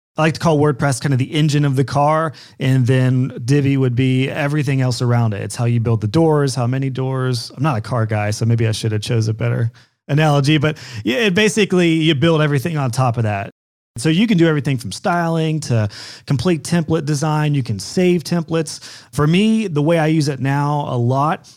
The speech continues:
is because I have a team helping me with my podcast and a lot of my other resources, which I'm sure we'll get into. I'm able to create workflows and templates for them. So they don't even have to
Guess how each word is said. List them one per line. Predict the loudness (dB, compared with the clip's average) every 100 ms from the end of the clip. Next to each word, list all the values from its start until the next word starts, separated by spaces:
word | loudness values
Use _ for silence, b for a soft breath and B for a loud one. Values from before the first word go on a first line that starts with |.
| _
is | 0 2
because | 2 0 0
I | -2
have | 0
a | -2
team | -2 -2 0
helping | 0 -2 -2
me | -2
with | 0 0
my | -2
podcast | -2 -4 -4 -4 -4 -2 -4 -4
and |
a | -2
lot | 0
of | 0
my | 0
other | 0 0
resources, | 0 -2 -2 -4 -4 -6 -6
which | -6
I'm | -4
sure | -2
we'll | -2
get | 0 -2
into. | -2 0 0 -2 B B B B
I'm | 0 2
able | 0 -2
to | -4 -6
create | -2 -2 0
workflows | -2 -2 0 0 0
and | -2
templates | -2 -2 -4 -4
for | -4
them. | -4 -4 -8 -8
So | 0 2 2
they | 2 2
don't | 2
even | 2 0
have | -2 -6
to | -8